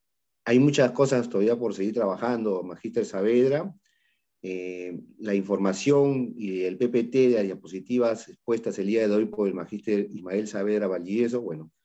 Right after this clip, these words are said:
sea dicho de paso, es mi señor padre, y admiro bastante de todo el trabajo de investigación que él maneja desde hace muchos años, desde que era muy pequeño. Eh, sus teléfonos y sus contactos, si alguna, algún referente quiere contactarlo,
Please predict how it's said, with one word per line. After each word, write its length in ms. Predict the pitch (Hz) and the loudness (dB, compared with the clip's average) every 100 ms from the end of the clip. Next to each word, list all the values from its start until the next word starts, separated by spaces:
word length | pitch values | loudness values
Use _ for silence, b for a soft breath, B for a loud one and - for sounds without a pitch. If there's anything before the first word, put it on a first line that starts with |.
| _ | _
sea 200 | 107 101 | -4 -2
dicho 260 | 104 104 | -2 -2
de 80 | 95 | -4
paso, 380 | 95 107 104 101 | -2 -4 -6 -8
es 140 | 98 101 | -6 -6
mi 80 | |
señor 340 | 98 90 98 98 | -6 -4 -4 0
padre, 460 | 127 120 135 208 - b b b b b b - | 0 2 0 -4 -8 b b b b b b -14
y 80 | |
admiro 340 | 87 92 104 101 | -8 -2 0 2
bastante 600 | 90 - 107 107 110 123 | 0 -2 -2 -2 -2 -4
de 220 | - 85 | -6 -12
todo 240 | 101 101 101 | -6 -4 -4
el 40 | |
trabajo 280 | 95 95 110 | -4 -6 -4
de 80 | 101 | -4
investigación 640 | 90 95 87 85 110 101 | -6 -8 -12 -6 -4 -2
que 100 | 95 | -2
él 80 | 92 | -2
maneja 460 | 90 101 101 98 | -2 -2 -2 -4
desde 140 | 87 95 | -4 -4
hace 160 | 95 95 | -6 -8
muchos 340 | 95 95 104 | -6 -6 -2
años, 300 | 98 92 90 | -4 -4 -6
desde 180 | 82 82 | -8 -6
que 120 | 90 | -6
era 100 | 90 | -4
muy 140 | 95 | -4
pequeño. 500 | 90 85 98 95 139 - b b b b b b b b | -6 -4 -2 -4 -6 -12 b b b b b b b b
Eh, 400 | 98 98 95 92 | -2 0 0 -2
sus 160 | 92 101 | -4 -4
teléfonos 640 | 107 117 135 135 127 120 | 0 2 2 0 0 0
y 60 | 113 | -2
sus 120 | 98 | -8
contactos, 540 | 98 92 123 120 120 107 | -8 -4 -4 -2 -2 -2
si 100 | 92 | 0
alguna, 400 | 101 110 110 - 101 - | 0 0 -2 -6 -10 -6
algún 220 | 98 110 | -4 -2
referente 580 | 117 104 107 117 107 98 | -2 0 0 0 -2 -4
quiere 640 | 107 104 104 104 98 92 | -4 0 0 2 0 -2
contactarlo, 840 | 90 87 87 - 123 120 131 185 | -6 -10 -10 -4 -2 -2 -4 -6